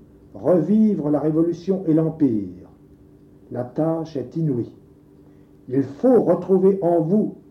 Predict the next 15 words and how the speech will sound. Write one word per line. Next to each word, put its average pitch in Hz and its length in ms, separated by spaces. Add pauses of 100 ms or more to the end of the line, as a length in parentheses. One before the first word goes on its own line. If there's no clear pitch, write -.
(120)
la 143 120
flamme, 101 580 (400)
la 117 80
folie, 139 500 (300)
la 117 100
puissance, 127 1040 (280)
la 110 100
maîtrise 147 640
et 131 40
l'abnégation 135 800
des 123 120
soldats 139 420
de 117 100
l'an 127 140
deux. 117 260